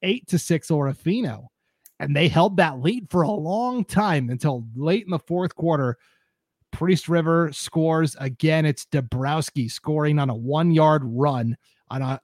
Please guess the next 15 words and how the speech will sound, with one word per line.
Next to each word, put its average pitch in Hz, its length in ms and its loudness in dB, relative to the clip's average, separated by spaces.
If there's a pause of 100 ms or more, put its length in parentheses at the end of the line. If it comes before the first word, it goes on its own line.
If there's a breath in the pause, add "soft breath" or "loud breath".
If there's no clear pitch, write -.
it 147 100 0
was 143 100 2
either 160 280 4
third 185 280 2
and 226 120 0
goal 214 200 4
or 165 100 4
fourth 165 400 -2
and 135 160 0
goal. 117 320 -4 (340)
Dabrowski 147 580 -2
scores 156 340 0
from 139 220 -4
the 120 80 -4
one 151 580 0